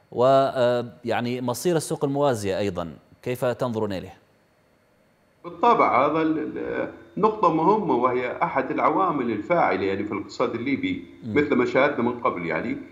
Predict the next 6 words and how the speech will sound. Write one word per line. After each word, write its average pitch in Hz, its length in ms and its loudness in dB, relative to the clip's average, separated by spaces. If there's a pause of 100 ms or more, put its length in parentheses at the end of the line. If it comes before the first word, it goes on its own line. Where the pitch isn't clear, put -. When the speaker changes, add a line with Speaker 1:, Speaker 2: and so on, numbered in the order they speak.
(220)
Speaker 2:
آه، 165 220 6
فإن 165 320 2
أي 208 360 0
إقفالات 139 680 0 (120)
أو 131 320 -2
أي 175 360 -2